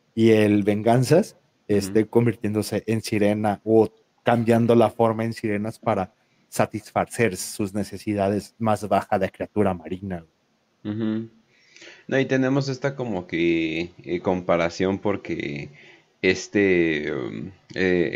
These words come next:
Speaker 2: eh, Robert Pattinson se, se la jala, eh, en lugares escondidos, como que en lugares oscuros y cosas por el estilo, pero vemos a, a, vemos a William Dafoe en, en, pues, en el pinche faro completamente desnudo, sin penas,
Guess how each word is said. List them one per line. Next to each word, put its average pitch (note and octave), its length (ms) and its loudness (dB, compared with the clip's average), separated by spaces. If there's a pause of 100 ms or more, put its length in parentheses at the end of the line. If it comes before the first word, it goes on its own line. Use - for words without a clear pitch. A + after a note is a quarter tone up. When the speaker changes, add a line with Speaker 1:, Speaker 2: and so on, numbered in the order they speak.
(120)
Speaker 2:
eh, - 40 2
Robert F#2+ 340 2
Pattinson G2 580 -4
se, D2 460 -12 (100)
se F2 160 -6
la D#2+ 140 -2
jala, F#2 520 2 (320)
eh, D#2+ 640 0
en E2+ 140 2
lugares E2+ 380 2
escondidos, E2 880 -2
como D#2 320 -8
que D#2 180 -2
en D#2 80 -2
lugares E2 380 -2
oscuros E2 680 -2
y D2+ 60 -10
cosas E2+ 280 -8
por E2 180 -4
el C#2+ 120 -8
estilo, F#2 500 -4 (340)
pero F2+ 600 8
vemos F2+ 680 2
a, D#2+ 760 2 (180)
a, D#2 240 0
vemos F2+ 380 -2
a E2 60 0
William F2 320 2
Dafoe D#2+ 600 0 (240)
en, E2+ 260 2
en, E2+ 380 0
pues, - 200 -16
en D#2+ 120 -4
el D#2 160 -4
pinche F2+ 800 -2
faro F2+ 840 6
completamente F2+ 680 -2
desnudo, F2 580 -2
sin D#2+ 280 -8
penas, F2+ 420 -2